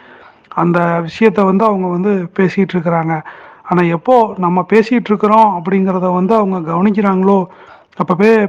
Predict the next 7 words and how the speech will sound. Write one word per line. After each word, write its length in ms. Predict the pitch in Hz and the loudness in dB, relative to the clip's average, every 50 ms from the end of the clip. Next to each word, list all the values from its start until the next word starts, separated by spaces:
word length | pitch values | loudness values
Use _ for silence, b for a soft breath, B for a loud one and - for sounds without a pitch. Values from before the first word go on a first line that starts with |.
| - - _ - - | -4 -10 _ -4 0
பேசுற 640 | 208 220 233 214 - 226 214 208 202 196 190 185 175 185 | 2 2 2 2 2 0 2 2 2 2 0 0 -2 0
பேச்சுங்கிறது 920 | - 208 208 208 - 214 196 196 196 196 190 185 220 220 214 196 190 202 - _ _ _ | 0 0 0 0 0 0 0 0 0 0 2 2 4 4 4 2 0 -4 -10 _ _ _
தங்க 420 | _ - 170 170 170 170 170 170 165 | _ -6 -4 -2 -2 0 -2 -2 -2
நிறுத்தி 400 | 160 165 190 190 214 - - 247 | 0 0 0 0 -2 0 0 0
அங்க 120 | 233 208 196 | 0 0 0
ஒரு 100 | 185 180 | -4 -4
தடுமாற்றம்ங்கிறது 1040 | - 170 175 202 208 214 208 - 202 202 196 196 196 190 190 196 180 214 214 196 | -4 -2 0 2 4 2 2 2 0 0 0 0 0 0 -2 0 0 0 0 0